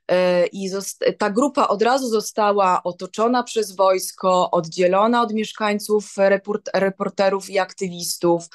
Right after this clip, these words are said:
I to był bardzo, e, mm, bardzo taka ścisła akcja, która była początkiem całego kryzysu. E, została wprowadzona cz-, strefa czerwona bardzo szybko po tym,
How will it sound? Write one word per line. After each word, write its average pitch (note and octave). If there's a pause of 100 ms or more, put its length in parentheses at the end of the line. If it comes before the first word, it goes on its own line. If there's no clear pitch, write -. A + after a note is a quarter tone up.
(480)
I G3+
to A#3
był A#3
bardzo, A#3+
e, G3 (180)
mm, G3
bardzo B3
taka A3+
ścisła B3
akcja, G#3 (520)
która A#3+
była A3+
początkiem B3
całego A3
kryzysu. E3 (600)
E, F#3+
została A3+
wprowadzona C4
cz-, A#3+
strefa A#3
czerwona D#3+
bardzo B3+
szybko A3+
po F#3+
tym, G3